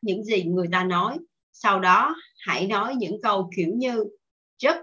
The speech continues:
thú vị, tôi sẽ suy nghĩ về những điều anh chị vừa nói." Hoặc, "Tôi sẽ, tôi nghĩ chúng ta có thể làm điều đó."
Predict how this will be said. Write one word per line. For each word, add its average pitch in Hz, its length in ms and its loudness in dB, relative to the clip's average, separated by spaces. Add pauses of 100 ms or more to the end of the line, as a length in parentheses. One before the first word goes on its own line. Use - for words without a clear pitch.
(100)
thú 302 260 -4
vị, 180 340 2 (320)
tôi 214 240 4
sẽ 214 140 -2
suy 240 200 -4
nghĩ 202 400 -2
về 196 200 2
những 175 260 -2
điều 202 260 4
anh 208 220 -4
chị 175 340 0
vừa 190 140 0
nói." 190 380 2 (680)
Hoặc, 196 200 -4 (460)
"Tôi 226 320 2 (100)
sẽ, 190 200 -2 (140)
tôi 254 140 0
nghĩ 196 320 0
chúng 269 200 -6
ta 190 300 2
có 240 160 -4
thể 196 340 -4
làm 185 220 2
điều 175 160 0
đó." 175 340 2